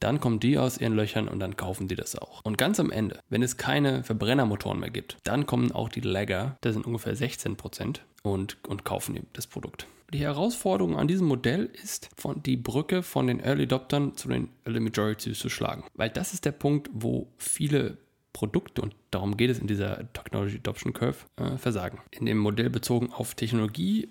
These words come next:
geht es darum, dass man so viel Hype oder so viel breiten Relevanz erzeugt, nicht faktisch als Nutzer hat, sondern in der Kommunikation erzeugt, dass die Early Majority der Meinung ist, dass sie das Produkt jetzt auch braucht.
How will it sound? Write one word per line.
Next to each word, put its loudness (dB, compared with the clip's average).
geht -2
es -4
darum, 2
dass 0
man 2
so 0
viel 4
Hype 0
oder 2
so 2
viel 4
breiten -2
Relevanz 2
erzeugt, -2
nicht 0
faktisch -6
als 2
Nutzer 2
hat, -8
sondern 0
in 4
der 2
Kommunikation 2
erzeugt, -2
dass 0
die -4
Early 4
Majority 2
der 2
Meinung 2
ist, -2
dass -2
sie -2
das 0
Produkt -4
jetzt -8
auch -2
braucht. -12